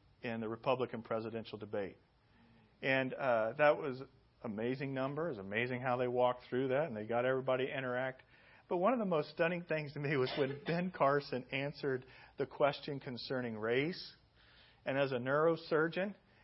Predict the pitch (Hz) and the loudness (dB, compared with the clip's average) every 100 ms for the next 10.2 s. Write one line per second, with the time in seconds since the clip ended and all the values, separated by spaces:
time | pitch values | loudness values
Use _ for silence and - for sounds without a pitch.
0 | - - 143 147 156 151 143 - _ - | -20 -10 -8 -4 -2 -4 -8 -16 _ -8
1 | 170 165 165 - 196 180 160 175 208 139 | 0 2 0 -4 -8 2 4 4 2 -4
2 | 131 147 151 - 156 143 - 156 147 127 | -4 -4 -4 -8 -8 -8 -6 -6 -4 -4
3 | 123 139 - 156 143 143 - 170 170 175 | 0 -2 -2 -4 -2 -2 -6 -6 -4 -4
4 | - 139 156 151 147 143 151 143 143 - | -6 -6 -6 -6 -8 -2 -2 0 -2 -4
5 | - 147 - 170 151 151 - 135 - - | 0 0 0 -8 -6 -4 0 0 0 -6
6 | - - - - - - 160 170 180 175 | -6 -12 -20 -20 -20 -6 -2 -2 -2 -4
7 | 190 175 180 202 202 190 233 320 330 220 | -2 -2 -4 -4 -2 0 2 2 2 2
8 | 160 165 190 - - _ - 208 214 214 | 4 4 4 -2 -20 _ -12 -6 -2 -2
9 | 196 185 226 349 175 131 - 127 139 185 | -2 -2 -2 2 2 2 0 0 0 0
10 | 208 208 | -2 -4